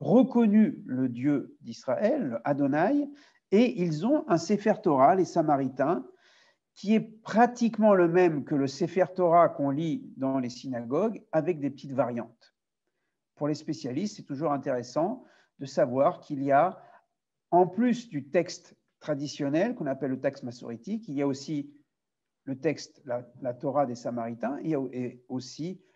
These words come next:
les, euh, la traduction du troisième siècle, euh,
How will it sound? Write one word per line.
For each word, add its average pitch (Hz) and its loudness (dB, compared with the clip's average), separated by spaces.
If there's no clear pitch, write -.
les, 139 -2
euh, 127 0
la 127 -6
traduction 131 -6
du 143 -6
troisième 120 -6
siècle, 131 -8
euh, 120 -6